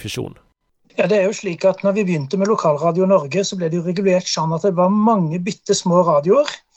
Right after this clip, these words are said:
Speaker 2: Så har vi i flere år jobbet med å samle flere av disse radioene til større nasjonale enheter for å få mer slagkraft. Og vi hadde jo da en fusjon mellom tre av N L M,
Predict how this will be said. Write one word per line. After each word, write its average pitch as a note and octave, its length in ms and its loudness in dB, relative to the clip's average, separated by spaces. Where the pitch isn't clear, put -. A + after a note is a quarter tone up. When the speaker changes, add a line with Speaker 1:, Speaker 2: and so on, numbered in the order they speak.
Speaker 2:
Så G#3 240 0
har F#3 220 6
vi G3 100 4
i G3 80 -2
flere E3 320 -2
år F3+ 300 4
jobbet D#3+ 420 -2
med F#3 160 -2
å F#3 80 -2
samle E3 600 -2
flere D3+ 400 -2
av G3 60 -6
disse G3 180 -2
radioene E3 540 -2
til G3 160 -2
større F3 640 0
nasjonale F#3 640 2
enheter D#3 420 -6
for G#3+ 160 4
å A3+ 80 0
få G#3 160 0
mer F#3+ 160 4
slagkraft. - 880 -4
Og F#3+ 160 -2
vi F3+ 80 -2
hadde F3 160 0
jo G#3+ 140 2
da F#3 100 4
en F#3+ 120 -4
fusjon F#3 520 -4
mellom F#3+ 320 2
tre E3 320 -6
av F3+ 240 -2
N E3+ 160 -2
L F3+ 160 0
M, E3+ 180 0